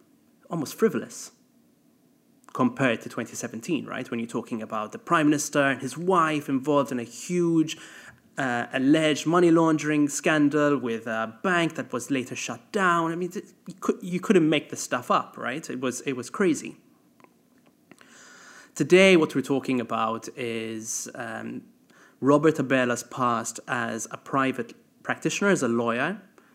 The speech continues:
and the ethics of the way he conducted himself. There's some serious questions there about the way that he acted as a lawyer for the planning authority while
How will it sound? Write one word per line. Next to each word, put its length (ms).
and 300
the 220
ethics 680
of 300
the 80
way 280
he 120
conducted 540
himself. 600
There's 220
some 100
serious 280
questions 560
there 360
about 300
the 80
way 400
that 200
he 680
acted 320
as 160
a 80
lawyer 460
for 240
the 60
planning 300
authority 600
while 500